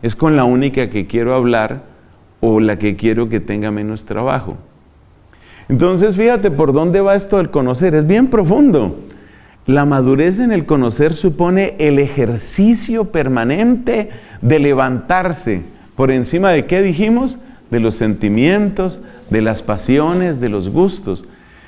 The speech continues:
Y le cuento una cosa, nadie puede hacer esa tarea por usted,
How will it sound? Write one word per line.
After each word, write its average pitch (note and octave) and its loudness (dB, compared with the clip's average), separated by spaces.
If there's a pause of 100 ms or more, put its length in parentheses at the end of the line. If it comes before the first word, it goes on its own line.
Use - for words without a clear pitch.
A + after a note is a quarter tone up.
(280)
Y D#3+ 2
le E3 2
cuento G3+ 0
una A#3 0
cosa, F#3+ 0 (1400)
nadie D3+ 2
puede C#3+ 2
hacer B2 0
esa B2+ -2
tarea G2+ -4
por G2+ -4
usted, E2 -8